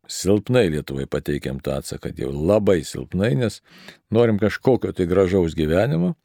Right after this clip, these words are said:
bet gyvenimo pagal Dievą dauguma mūsų kažkaip vengia. Todėl laikas susimąstyt, žvelgiant į pasaulio kataklizmas, melstis patiems ir prisiminant tėvo Pijaus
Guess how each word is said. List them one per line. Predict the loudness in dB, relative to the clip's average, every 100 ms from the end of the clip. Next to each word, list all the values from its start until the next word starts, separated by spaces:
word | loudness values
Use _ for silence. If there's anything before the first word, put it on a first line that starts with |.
| _ -20 _ _
bet | -6 0 2 2 -2
gyvenimo | -2 2 2 2 -2
pagal | -2 -2 -2
Dievą | -2 0 0 -2
dauguma | -4 -2 -2 -2 -2 -2
mūsų | -2 -6 -10 -16 -18
kažkaip | -14 -14 -10 -10 -10 _
vengia. | -14 -4 -2 -2 -6 -14 -20 _ _ _ -20 -20 -20 -20 _
Todėl | 0 4 6 6 4 -2 _ _ _ _ _ 0
laikas | 2 2 0 -2
susimąstyt, | -4 0 0 0 2 2
žvelgiant | 4 2 2 0
į | -2
pasaulio | -2 0 2 2 2
kataklizmas, | -2 -2 -2 -2 -2 -2 -4 -4 -10 _ _ _ _ -2
melstis | 0 0 -4 -10
patiems | -8 -4 0 0 -2 -8
ir | -2 2 2 -2 _
prisiminant | -8 -6 -2 0 0 -2 -8 _ _ -20 -14
tėvo | 0 2 4 2
Pijaus | 0 0 0 -4 -12